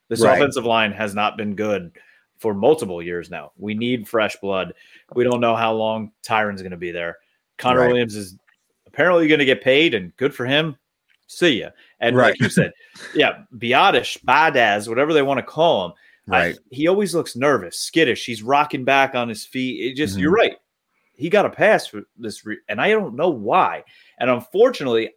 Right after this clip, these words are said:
Speaker 1: I don't think they take Linderbaum, even if he's there, because he's not the type of center the Cowboys usually take. He's a smaller
Speaker 2: Right.
Speaker 1: guy, agile. He's like a Jason Kelce. Where
Speaker 2: Right.
Speaker 1: the Cowboys like Andre Garrard,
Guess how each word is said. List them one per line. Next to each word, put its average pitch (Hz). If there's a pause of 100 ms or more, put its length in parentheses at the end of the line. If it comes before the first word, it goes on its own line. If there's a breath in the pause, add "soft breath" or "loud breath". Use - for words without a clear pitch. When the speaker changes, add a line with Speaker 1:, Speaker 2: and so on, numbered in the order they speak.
Speaker 1:
I 156
don't 196
think 143
they 123
take 117
Linderbaum, 110
even 113
if 110
he's 98
there, 110 (320 soft breath)
because 123 (380)
he's 185
not 233
the 160
type 180
of 113
center 147
the 104
Cowboys 120
usually 104
take. 123
He's 95
a 95
smaller 104
Speaker 2:
Right. 104
Speaker 1:
guy, 113
agile. 110
He's 101
like 107
a 107
Jason 104
Kelce. 107 (240 soft breath)
Where 107
Speaker 2:
Right. 98
Speaker 1:
the 92
Cowboys 139
like 113
Andre 117
Garrard, 113